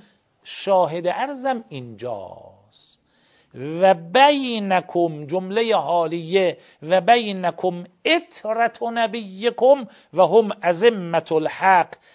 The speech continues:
و السنة الصدق»، تا آخر. چی می‌خوام عرض کنم؟ ببینید در این روایت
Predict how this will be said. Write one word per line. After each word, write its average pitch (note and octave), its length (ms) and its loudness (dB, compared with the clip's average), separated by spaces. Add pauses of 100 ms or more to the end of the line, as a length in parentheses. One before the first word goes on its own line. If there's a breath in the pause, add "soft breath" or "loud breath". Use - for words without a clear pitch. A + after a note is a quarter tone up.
(100)
و D#3 200 2
السنة F3 720 0
الصدق»، C#4+ 760 -4
تا E3 220 2
آخر. - 520 -6 (340)
چی B3+ 140 -10
می‌خوام C#3+ 300 -10
عرض A2 320 -12
کنم؟ G2+ 280 -20 (340 soft breath)
ببینید A3 420 -6 (520 soft breath)
در F3 300 6
این F3+ 180 -6
روایت D#3 800 6